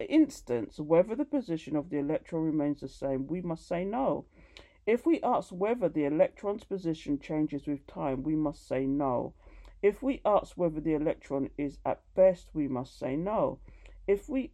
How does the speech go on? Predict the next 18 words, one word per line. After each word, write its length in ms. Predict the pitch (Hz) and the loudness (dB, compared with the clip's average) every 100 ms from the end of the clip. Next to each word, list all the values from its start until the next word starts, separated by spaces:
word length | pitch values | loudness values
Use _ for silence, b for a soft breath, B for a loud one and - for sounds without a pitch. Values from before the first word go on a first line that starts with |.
| - | 4
ask 400 | 233 233 - - | 6 6 2 -4
whether 320 | 165 170 - | -2 0 -2
it 160 | 160 - | -4 -2
is 220 | 143 143 | -4 -2
in 120 | 143 | 0
motion, 540 | 143 196 220 - 131 131 | 2 2 0 -6 -6 -4
we 140 | 143 | -2
must 280 | 139 127 - | -2 -4 -4
say 200 | 135 127 | -4 -2
no." 400 | 127 120 - - - B B B - | -4 -4 -4 -6 -10 B B B -4
The 100 | 180 | -2
Buddha 460 | 156 220 285 285 269 | 0 2 4 4 2
has 260 | 240 170 | 2 -2
given 380 | - 180 170 147 | -2 -4 0 -2
such 360 | - 196 190 - - | -2 -4 -4 -4 -4
answers 640 | 180 - - 117 113 - B B B - - | -2 -2 -4 -4 -4 -6 B B B -6 0
when 360 | 160 170 190 - | 6 6 6 0
interrogated 1000 | 190 185 - 190 170 - 117 117 139 135 | -2 0 2 4 4 2 -2 -2 -4 -4